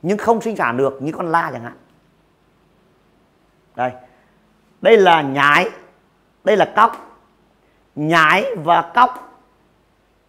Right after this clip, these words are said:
tinh trứng của nhái thụ tinh bằng tinh trùng của cóc, hợp tử không phát triển. Đây là hợp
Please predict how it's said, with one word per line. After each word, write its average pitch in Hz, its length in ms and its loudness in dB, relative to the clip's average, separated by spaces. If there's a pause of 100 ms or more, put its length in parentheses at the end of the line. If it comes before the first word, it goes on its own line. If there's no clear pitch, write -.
(400)
tinh 247 360 0 (580)
trứng 190 340 0
của - 120 -6
nhái 143 420 -2
thụ 185 240 -2
tinh 220 200 0
bằng 160 140 -6
tinh 208 240 -6
trùng 165 160 -8
của 123 100 -6
cóc, 185 340 -6 (380)
hợp 175 220 4 (140)
tử 143 220 0
không 196 220 -6
phát 175 160 -8
triển. 110 140 -8 (960)
Đây 165 100 0
là 127 180 -2 (500)
hợp 170 240 4